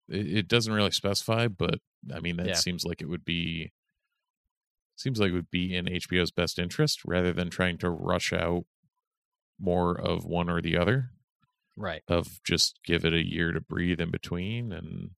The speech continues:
Speaker 2: Yeah.
Speaker 1: you know,
Speaker 2: I
Speaker 1: they've
Speaker 2: also
Speaker 1: got
Speaker 2: read
Speaker 1: seventeen thousand of these spinoffs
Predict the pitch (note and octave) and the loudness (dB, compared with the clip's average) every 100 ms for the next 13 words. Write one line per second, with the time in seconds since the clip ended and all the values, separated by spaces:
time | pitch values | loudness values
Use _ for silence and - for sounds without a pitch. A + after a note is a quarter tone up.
0 | _ _ _ - G2+ F2+ _ _ _ _ | _ _ _ -10 -8 -8 _ _ _ _
1 | _ _ _ _ _ _ _ _ - F#2 | _ _ _ _ _ _ _ _ -6 -2
2 | F2 E2+ E3+ F3+ A2 B2 A#2+ G2+ F#2+ F#2+ | 0 2 4 6 6 6 6 4 2 -2
3 | - F#2+ F2 - F#2+ F#2+ F#2+ F2+ E2+ E2+ | -2 -2 -2 -6 -2 0 0 -2 -4 -4
4 | E2+ - F#2+ G2 F#2 F2 - - - | 0 0 2 -2 -2 -4 -2 -2 -4